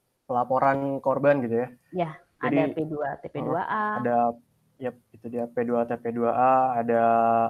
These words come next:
Speaker 1: eh, bisa ke kantor polisi juga,
Speaker 2: Bisa.
Speaker 1: atau mungkin ada,
Speaker 2: K L B H
Speaker 1: ya
Speaker 2: Aktif
Speaker 1: mungkin,
Speaker 2: juga bisa.
Speaker 1: eh, ya, oke, mungkin, eh, sekian saja diskusi kita pada kesempatan kali ini.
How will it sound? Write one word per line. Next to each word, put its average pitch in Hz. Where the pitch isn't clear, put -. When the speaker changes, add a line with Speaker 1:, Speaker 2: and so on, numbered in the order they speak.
Speaker 1:
eh, 117
bisa 123
ke 123
kantor 123
polisi 127
juga, 139
Speaker 2:
Bisa. 120
Speaker 1:
atau 123
mungkin 123
ada, 120
Speaker 2:
K -
L 156
B 180
H 165
Speaker 1:
ya -
Speaker 2:
Aktif 123
Speaker 1:
mungkin, 127
Speaker 2:
juga 165
bisa. 196
Speaker 1:
eh, 131
ya, 131
oke, 131
mungkin, 156
eh, 127
sekian 131
saja 139
diskusi 131
kita 135
pada 120
kesempatan 120
kali 123
ini. 123